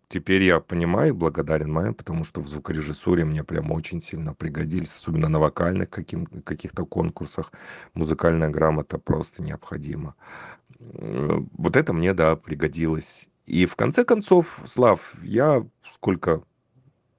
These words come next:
лет назад, помнишь, тогда взял саксофон, даже начал учиться на нём, потом, блин, то одно, то другое, и всё-таки я лелею эту надежду,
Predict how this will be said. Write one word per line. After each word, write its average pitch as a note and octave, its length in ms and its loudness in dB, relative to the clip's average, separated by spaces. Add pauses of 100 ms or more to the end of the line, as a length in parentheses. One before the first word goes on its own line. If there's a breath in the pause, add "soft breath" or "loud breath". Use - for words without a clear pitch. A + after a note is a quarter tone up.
(260)
лет F2+ 340 4
назад, F2 440 4
помнишь, G2+ 300 -2
тогда D#2+ 300 0
взял D#2+ 280 2
саксофон, A#2 640 -2
даже D#2+ 200 2
начал D#2 360 -2
учиться B2+ 460 -4
на A2 140 -6
нём, G2+ 260 -6
потом, D2+ 380 -6
блин, D2 220 -6
то D#2 120 -4
одно, D2+ 240 -4
то F2 120 -6
другое, F#2 400 0
и - 20 -4
всё-таки - 440 -2
я E2 140 2
лелею D#2+ 320 0
эту D#2+ 160 -8
надежду, E2 520 -4